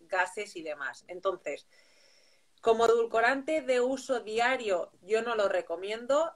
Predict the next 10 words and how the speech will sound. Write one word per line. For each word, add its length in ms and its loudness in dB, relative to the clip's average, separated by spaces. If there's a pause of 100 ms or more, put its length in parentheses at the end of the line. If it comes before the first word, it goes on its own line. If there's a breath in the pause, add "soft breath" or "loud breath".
Eh, 420 0
ahora 220 2
bien, 300 -6
tenéis 260 -6
que 120 -10
fijaros 400 0
porque 260 -2
muchas 680 -2
stevias 840 2
vienen, 340 0